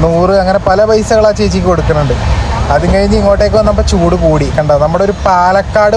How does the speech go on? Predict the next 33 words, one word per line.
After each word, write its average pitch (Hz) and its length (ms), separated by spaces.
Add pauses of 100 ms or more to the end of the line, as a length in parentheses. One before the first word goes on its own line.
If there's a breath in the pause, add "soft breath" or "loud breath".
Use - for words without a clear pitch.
പോലത്തെ 208 240
ഒരു - 120
ഫീലാണ് 165 440
ഈ - 60
ഒരു 160 120
സ്ഥലം 147 260
കാണുമ്പോൾ. 135 300 (600)
പാലക്കാടിൻ്റെതായ 226 1000 (140)
ചെറിയ 202 180 (120)
കാഴ്ചകളാണ് 170 600
ഈ 156 100
ഒരു 165 140
ഭാഗത്തൂടെ 147 420
പോകുമ്പോൾ. 139 300 (480)
ആന്ധ്രാപ്രദേശാണ് 180 920
കേട്ടോ 151 180
ഇത് 139 140
ശരിക്കും. 131 320 (500)
മറ്റേ 180 300 (720)
എന്താ 175 220 (160)
പറയണ 185 240 (100)
ഒരു 185 160
മര-, 180 300
ആ - 20 (240)
മരത്തിൻ്റെ 180 400
പേര് 165 320
ഞാൻ 202 160
മറന്നുപോയി. 160 480 (680)
പന, 185 260
പന, 190 120 (140)
ആ, - 20 (180)
പന. 156 200 (240)
ആ, - 20